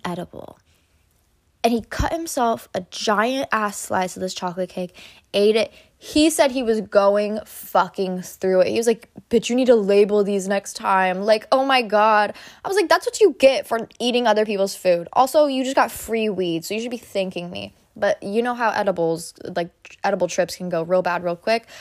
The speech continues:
I think it was going bad for him. <laughs> Um, but goddamn, so funny. I haven't made edibles since, really. I probably should get back into it. It's fun to bake. I love baking. Like, baking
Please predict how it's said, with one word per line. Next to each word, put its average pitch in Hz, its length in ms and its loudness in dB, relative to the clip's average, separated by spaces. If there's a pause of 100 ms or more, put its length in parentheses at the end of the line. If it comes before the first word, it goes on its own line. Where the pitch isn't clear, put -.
(160)
I 208 140 -4
think 220 300 -4
it 208 80 -2
was 196 100 -2
going 180 240 -2
bad 160 240 -4
for - 100 -8
him. 190 360 -4
<laughs> - 60 -10 (340)
Um, 320 320 -2
but 285 380 2 (100)
goddamn, 202 720 -2 (600)
so 269 640 2
funny. 202 640 -4 (160)
I 233 100 4
haven't 269 280 0
made 311 120 2
edibles 208 360 0
since, 175 280 -6
really. 190 360 -8 (840)
I 330 40 -10
probably 494 340 0
should 269 220 -4
get 214 120 -2
back 196 200 -2
into 185 280 -8
it. - 120 -8
It's - 140 -16
fun 392 220 -4
to 392 60 -6
bake. - 380 -2 (340)
I 294 120 4
love 233 380 0
baking. 170 460 -2
Like, - 360 -6
baking 311 640 -2